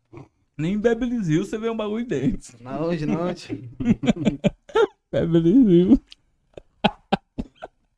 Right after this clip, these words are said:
Speaker 2: Você é o mais louco dessa cidade. E Cacariri
Speaker 1: Ai,
Speaker 2: também, o bagulho
Speaker 1: caralho.
Speaker 2: fica uma mistura louca, hein?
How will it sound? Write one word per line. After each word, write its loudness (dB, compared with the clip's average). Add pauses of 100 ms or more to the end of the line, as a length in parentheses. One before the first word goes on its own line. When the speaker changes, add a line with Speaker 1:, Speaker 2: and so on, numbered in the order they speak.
(800)
Speaker 2:
Você -16
é -8
o -14
mais -12
louco -4
dessa -8
cidade. -8 (1500)
E -12
Cacariri -10
Speaker 1:
Ai, -2
Speaker 2:
também, -4
o -2
bagulho -2
Speaker 1:
caralho. -4
Speaker 2:
fica -8
uma -8
mistura -14
louca, -10
hein? -14